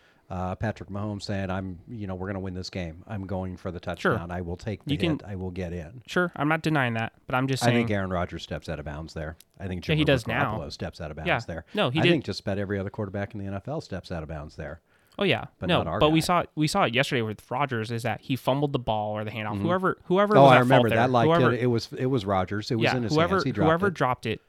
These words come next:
Speaker 2: he just
Speaker 1: Yeah.
Speaker 2: backed. He made a business decision. He's like, "I'm not gonna go into the pile. We're
Speaker 1: Mm-hmm.
Speaker 2: still down. I'm not gonna go into the pile. I'll let everyone else go for it."
Speaker 1: Yeah.
Speaker 2: Which is what Cam Newton did in the Super Bowl. He made a business decision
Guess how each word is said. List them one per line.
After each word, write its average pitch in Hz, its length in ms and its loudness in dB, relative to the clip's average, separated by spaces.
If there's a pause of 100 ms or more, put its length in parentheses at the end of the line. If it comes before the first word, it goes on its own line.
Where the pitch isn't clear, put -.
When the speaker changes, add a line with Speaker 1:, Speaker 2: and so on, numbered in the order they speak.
Speaker 2:
he 190 200 -8
just 185 240 0
Speaker 1:
Yeah. - 60 -20
Speaker 2:
backed. 117 200 0
He 143 140 0
made 151 180 2
a 123 160 0
business 117 420 -4
decision. 120 600 -2
He's - 100 -12
like, 110 300 -8
"I'm 117 140 -6
not 135 100 -4
gonna 180 160 -8
go 165 100 -6
into 165 140 -6
the 160 80 -6
pile. 123 460 -6 (100)
We're 110 80 -2
Speaker 1:
Mm-hmm. 110 140 0
Speaker 2:
still 139 260 -4
down. 113 380 -2 (100)
I'm 117 140 -6
not 120 120 -4
gonna 143 220 -8
go 139 140 -8
into 135 280 -10
the 131 80 -16
pile. 117 200 -2
I'll 117 100 -4
let 131 140 -4
everyone 113 260 -10
else 107 140 -14
go 67 160 -16
for - 180 -16
it." - 100 -20 (360)
Speaker 1:
Yeah. 98 180 -4 (320)
Speaker 2:
Which 120 160 -8
is 117 80 -8
what 113 140 -8
Cam 127 160 -4
Newton 120 180 -4
did 107 80 -4
in 98 100 -6
the 95 80 -10
Super 95 220 -12
Bowl. - 240 -14 (240)
He 110 100 -8
made 107 140 -6
a 107 60 -8
business 110 360 -6
decision 117 540 -4